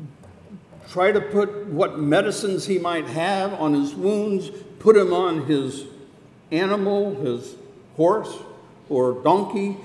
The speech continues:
take him to an inn, pay the innkeeper, promise to take care of whatever other expenses are incurred,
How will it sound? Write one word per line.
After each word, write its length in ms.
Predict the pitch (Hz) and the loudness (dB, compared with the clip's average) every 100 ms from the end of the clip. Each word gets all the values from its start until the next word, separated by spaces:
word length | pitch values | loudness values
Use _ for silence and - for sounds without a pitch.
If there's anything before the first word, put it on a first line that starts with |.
| - - - - - - | -18 -20 -20 -20 -20 -20
take 300 | - 160 196 | -6 0 4
him 180 | 208 185 | 4 2
to 180 | - 202 | 2 2
an 80 | 170 - | 2 0
inn, 520 | 185 196 196 170 - | -2 0 0 -4 -6
pay 200 | - 180 | 2 6
the 200 | 190 185 | 6 4
innkeeper, 840 | 185 190 160 185 185 180 180 175 165 - - - - | 0 -2 -2 -2 -2 -2 -2 -2 -6 -16 -20 -20 -8
promise 480 | - 170 175 160 160 - | 0 0 0 -2 -4 0
to 640 | 160 147 139 135 131 - - - - - - - - | 2 4 2 -2 -8 -12 -18 -20 -20 -20 -20 -20 -20
take 260 | - 156 160 | -2 -2 -2
care 240 | 175 165 | 0 2
of 160 | 151 147 | 2 2
whatever 560 | 156 170 165 156 156 | 2 2 4 4 4
other 300 | 156 165 165 | 4 4 4
expenses 680 | 165 - 165 165 185 160 151 | 0 -4 -4 -2 0 -2 0
are 140 | 151 | 0
incurred, 760 | 147 139 - 170 175 160 - - | 0 -4 -2 -2 0 -4 -12 -18